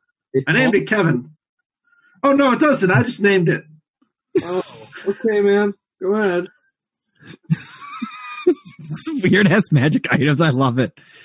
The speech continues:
Speaker 3: Okay. Make, uh, what are you trying, what are you trying to do? You pull out Kevin. You see a giant lock.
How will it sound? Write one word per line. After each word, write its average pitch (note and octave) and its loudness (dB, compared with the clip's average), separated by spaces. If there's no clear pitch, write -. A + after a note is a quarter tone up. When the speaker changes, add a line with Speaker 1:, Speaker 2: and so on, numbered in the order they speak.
Speaker 3:
Okay. A#3+ 2
Make, G#3 2
uh, G3 4
what G3 6
are C#4+ 6
you C#4+ 4
trying, C#4+ 2
what D#4 4
are E4 4
you D#4 2
trying D4 2
to B3 4
do? G3+ 6
You E3+ 6
pull D4+ 2
out D4+ 2
Kevin. A2+ 2
You G#3+ 4
see D4 4
a A#3 4
giant A#3+ 2
lock. F#3 0